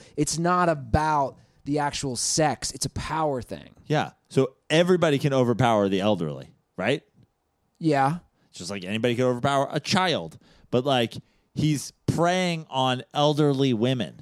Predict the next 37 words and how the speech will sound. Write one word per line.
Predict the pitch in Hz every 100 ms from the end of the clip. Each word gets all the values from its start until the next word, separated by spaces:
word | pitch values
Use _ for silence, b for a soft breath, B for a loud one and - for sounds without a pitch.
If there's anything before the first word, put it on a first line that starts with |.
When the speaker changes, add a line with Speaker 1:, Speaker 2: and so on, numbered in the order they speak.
| -
Speaker 1:
Yeah, | - 175
I | 226
don't | 220
know. | 233
I | 147
mean, | 143 151
obviously | 160 151 151
I'm |
not | 139
a |
Speaker 2:
I |
Speaker 1:
doctor. | 123 143 160
Speaker 2:
think | 175 101
he's | 113
watching | 101 117 113 113
too | 131
much | 123 117
of | 117
that | 110 95
grandma | 104 131 160 87
shit. | 90 104 85 78 _ _ _ _ _ _ _ _ _ _ _ _ _ _ _ _ _ _ _ _ _ _
I | 104
think | 117 135
he | 113
rolled | 110 117 123
the | 107
dice | 123 123 135 139
on | 113
Porn | 107 131 127
M | 123 113
D | 131
one | 139 143
day. | 139 143 160 180
It | 113
came | 135 131
up, | 127 120
"Grandma." | 110 127 139 147 170